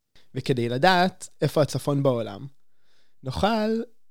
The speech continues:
או להשתמש במצפן, שהוא כלי עזר שמצביע לנו על הצפון תמיד, ואם אין לנו מצפן, יש כמה שיטות, אנחנו נדבר על חלק, כדי למצוא את הצפון.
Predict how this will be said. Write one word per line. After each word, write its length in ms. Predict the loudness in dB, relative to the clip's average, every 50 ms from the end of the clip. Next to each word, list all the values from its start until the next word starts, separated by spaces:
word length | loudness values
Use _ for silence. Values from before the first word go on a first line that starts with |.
| -2
או 360 | 2 4 6 6 6 6 4 4
להשתמש 480 | 4 4 4 4 2 2 2 2 2 0
במצפן, 720 | 0 -2 -4 -4 -6 -8 -10 -8 -6 -6 -4 -2 -4 -4 -4 -6 -12 -20 -20 -20 -20 -20 -20 -20 -20 -20 -20 -20 -20 -20 -20 -12 -6
שהוא 520 | -4 -4 -2 0 -2 -2 -2 -4 -4 -8 -10 -16 -20 -20 -20 -20 -20 -20 -20 -16 -8
כלי 240 | -4 0 2 2 2
עזר 280 | 2 2 0 0 -2 -2
שמצביע 500 | -2 -4 -6 -6 -8 -8 -6 -4 -4 -4
לנו 220 | -4 -6 -8 -8
על 80 | -10 -10
הצפון 460 | -10 -12 -14 -16 -14 -12 -10 -10 -10
תמיד, 380 | -10 -12 -12 -10 -8 -6 -6 -8 -8 -12 -20 -20 -20 -20 -20 -20 -20 -20 -20 -20 -20 -20 -20 -20 -20 -20 -20 -20 -20 -20 -20 -20 -20 -20 -20 -20 -20 -20 -20 -18
ואם 680 | -14 -8 -2 0 2 2 4 2 2 2 4 4 4 6
אין 120 | 6 6 6
לנו 180 | 6 4 4
מצפן, 540 | 2 0 -2 -6 -6 -6 -6 -4 -4 -4 -6 -6 -6 -4
יש 220 | -2 -2 -2 0
כמה 580 | 0 0 0 2 2 2 0 0 -2 -4 -6 -6 -6
שיטות, 560 | -6 -8 -8 -8 -8 -6 -4 -4 -4 -4 -4
אנחנו 260 | -6 -6 -6 -8 -8
נדבר 380 | -8 -6 -6 -6 -6 -6 -6 -6
על 80 | -8 -8
חלק, 380 | -8 -6 -6 -6 -6 -8 -10 -2 0
כדי 260 | 2 4 4 4 4
למצוא 280 | 2 0 2 2 2
את 120 | 2 2 0
הצפון. 460 | -2 -4 -6 -6 -4 -4 -4 -4 -6